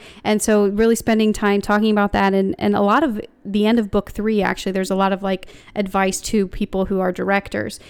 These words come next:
In your own priestly ministry, like, as a confessor, as a director, as somebody who people come to, I, I know just in my own personal life, like, having, um, conversations with you, you pull from John a lot in terms of, like,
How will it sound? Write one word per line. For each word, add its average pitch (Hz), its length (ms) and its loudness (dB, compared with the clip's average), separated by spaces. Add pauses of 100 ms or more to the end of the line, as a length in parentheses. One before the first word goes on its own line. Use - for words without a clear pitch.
(140)
In 262 120 4
your 285 140 4
own 294 260 2
priestly 240 420 -2
ministry, 202 560 -2
like, 196 260 -4
as 208 200 0
a 208 80 -4
confessor, 196 840 -4 (340)
as 202 260 -4
a 196 80 -4
director, 196 480 -2
as 196 120 -4
somebody 196 420 -2
who 196 140 -2
people 190 300 -6
come 214 340 0
to, 208 380 -4 (400)
I, 214 140 -2
I 240 140 2
know 226 220 2
just 208 200 -4
in 214 80 0
my 202 140 0
own 202 120 -2
personal 208 400 -4
life, 208 380 -4
like, 185 200 -4 (160)
having, 196 460 -2 (580)
um, 104 220 -6
conversations 202 640 0
with 202 160 -2
you, 185 300 2 (280)
you 220 160 2
pull 220 260 -2
from 202 540 -2
John 202 240 2
a 196 100 0
lot 190 420 0
in 202 140 -2
terms 202 280 -4
of, 190 140 -6
like, 185 340 -4